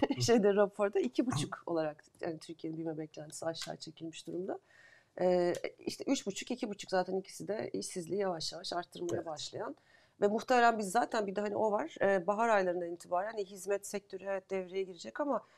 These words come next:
Speaker 1: işte hizmet fiyatları enflasyonu da açıklandı bu geçtiğimiz hafta içinde. O maliyet artışlarıyla nasıl istihdam yaratabilecekler, e, yani çok tartışmalı konular. Biz yavaş yavaş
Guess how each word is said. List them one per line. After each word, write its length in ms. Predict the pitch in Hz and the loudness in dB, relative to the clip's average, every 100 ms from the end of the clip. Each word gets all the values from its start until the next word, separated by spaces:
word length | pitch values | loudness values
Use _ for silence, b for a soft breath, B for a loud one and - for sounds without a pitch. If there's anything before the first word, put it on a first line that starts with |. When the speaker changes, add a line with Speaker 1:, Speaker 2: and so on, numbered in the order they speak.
| b | b
Speaker 1:
işte 120 | _ 196 | _ -4
hizmet 340 | 214 226 226 | 2 2 4
fiyatları 400 | 226 208 - 208 | 4 4 4 0
enflasyonu 520 | 202 214 202 202 208 | 0 2 2 2 -2
da 40 | 190 | 0
açıklandı 460 | 175 - 160 165 160 | -2 -6 -6 -6 -6
bu 60 | |
geçtiğimiz 440 | 165 160 - 170 160 | -8 -8 -6 -6 -6
hafta 260 | - - | -8 -8
içinde. 280 | 139 - - | -8 -8 -6
O 100 | 180 | -2
maliyet 400 | 185 180 190 190 | 0 2 0 0
artışlarıyla 560 | 180 180 - 190 185 190 | -2 -4 -4 0 2 0
nasıl 260 | 196 - | -2 -6
istihdam 500 | 185 - - 185 175 | -10 -10 -8 -4 0
yaratabilecekler, 1600 | 180 180 180 170 170 175 - _ _ - - _ 175 175 170 - - | 0 0 -4 -6 -4 -6 -6 _ _ -20 -20 _ 2 2 0 -4 0
e, 60 | 185 180 175 175 110 - - | 2 2 0 -2 -2 -4 -2
yani 200 | - 160 | 2 4
çok 200 | - - | 2 -2
tartışmalı 520 | 226 196 190 - 170 165 | 4 4 4 -2 -4 -2
konular. 360 | 170 202 277 | -2 0 0
Biz 140 | 233 240 | 0 2
yavaş 340 | 233 214 - | 4 4 0
yavaş 340 | 196 277 - | -2 -2 -6